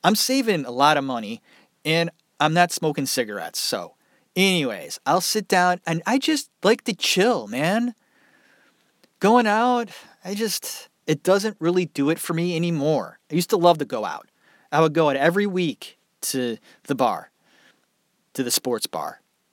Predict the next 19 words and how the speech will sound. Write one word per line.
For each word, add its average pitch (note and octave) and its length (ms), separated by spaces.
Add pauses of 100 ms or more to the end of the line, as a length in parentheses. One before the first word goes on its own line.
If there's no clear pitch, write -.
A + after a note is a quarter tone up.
(500)
And A#2+ 180
that's F3 160
what F#3 80
we're F#3+ 80
planning E3+ 360
to - 100
do D3 160
tonight. C3+ 480 (220)
<laughs> F3+ 120 (1600)
<clears throat> - 0
There's D#3+ 500
guys F3 300
getting F#3+ 160
together. E3+ 380
We're E3 80
gonna D#3+ 180
watch, C3+ 500
uh, A2 180
baseball. B2+ 580